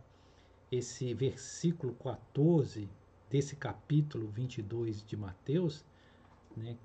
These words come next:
que é o que foi tirado, o versículo que foi tirado e sobre o qual Emmanuel fez suas reflexões,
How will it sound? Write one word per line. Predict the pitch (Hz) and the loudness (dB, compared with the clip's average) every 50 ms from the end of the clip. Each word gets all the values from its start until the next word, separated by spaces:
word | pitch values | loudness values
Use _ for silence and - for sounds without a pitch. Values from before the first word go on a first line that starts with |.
| - | -14
que | - - 143 147 160 175 170 170 165 | -8 -2 2 2 4 4 4 4 4
é | 160 151 139 139 147 156 165 170 170 156 - - - - - - - - - - - - - - - - | 4 4 4 4 4 4 4 2 2 -2 -6 -10 -20 -20 -20 -20 -20 -20 -20 -20 -20 -20 -20 -18 -10 -6
o | 151 | -6
que | - - - 151 | -4 0 0 0
foi | 147 - - - 147 165 175 151 | 0 2 2 4 4 4 4 4
tirado, | - - - 196 180 131 120 127 143 151 127 117 | 0 -2 -2 0 0 2 2 2 2 0 0 0
o | 113 | -2
versículo | 127 120 - - - - 156 147 147 147 139 | -2 -2 -4 -6 -4 -2 0 0 0 -2 -6
que | - - | -8 -10
foi | - - 139 135 | -8 -4 -4 -4
tirado | 131 - - 127 113 117 113 120 143 151 143 147 | -4 -4 -6 -6 -4 -4 -2 -2 -2 -2 0 0
e | 156 151 | -2 -2
sobre | 151 - - - - - - - - - 131 139 143 131 139 | -4 -6 -14 -18 -18 -18 -18 -14 -6 -2 -2 0 0 0 -2
o | 135 127 - - - | -2 -2 -4 -6 -4
qual | 120 113 120 127 135 143 147 147 - - - - - - | -2 -2 0 0 0 0 -2 -4 -8 -18 -20 -10 -4 -2
Emmanuel | 135 131 127 120 117 120 123 123 123 123 123 123 | 0 0 2 0 0 0 0 -2 -2 -2 -4 -6
fez | - - - 117 117 117 | -6 -4 -4 -4 -4 -4
suas | - 127 117 110 | -4 -6 -6 -6
reflexões, | - - 120 - - - 123 123 - - - - - 113 104 95 92 87 - - - | -4 -6 -6 -4 -4 -6 -6 -6 -6 -8 -12 -10 -8 -8 -8 -8 -10 -12 -14 -18 -20